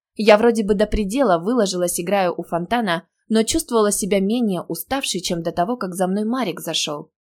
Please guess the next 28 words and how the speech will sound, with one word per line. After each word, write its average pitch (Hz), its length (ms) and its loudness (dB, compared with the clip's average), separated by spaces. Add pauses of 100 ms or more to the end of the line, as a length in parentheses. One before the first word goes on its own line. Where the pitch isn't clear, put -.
(160)
Немного 190 460 4
подумав, 170 580 0 (200)
поняла, 240 380 4
что 214 180 -4
на 196 120 -2
фоне 226 340 -2
отлично 185 680 -4
прошедшего 170 680 -4
вечера 190 640 -2
просто 294 340 -2
перестала 214 560 -2
переживать 190 560 -4
по 190 100 -2
поводу 196 520 -4
утреннего 208 520 -2
инцидента 196 800 -4
с 196 120 -6
мастером 202 440 -4
Кайденом. 160 600 -4 (280)
Просто 226 380 4
невероятно, 214 840 4
как 185 240 -6
мне 180 200 -4
не 180 140 -4
везет 196 420 -2
на 180 140 -2
этого 175 220 -4
преподавателя. 180 840 -4